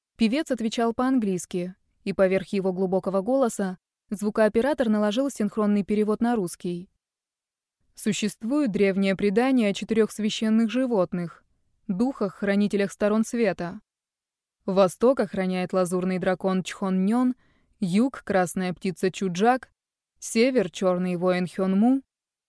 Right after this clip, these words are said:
ну а запад находится под охраной белого тигра, которого мы называем Пэкхо.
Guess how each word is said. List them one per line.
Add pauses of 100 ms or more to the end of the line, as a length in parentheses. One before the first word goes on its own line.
ну
а
запад
находится
под
охраной
белого
тигра,
которого
мы
называем
Пэкхо.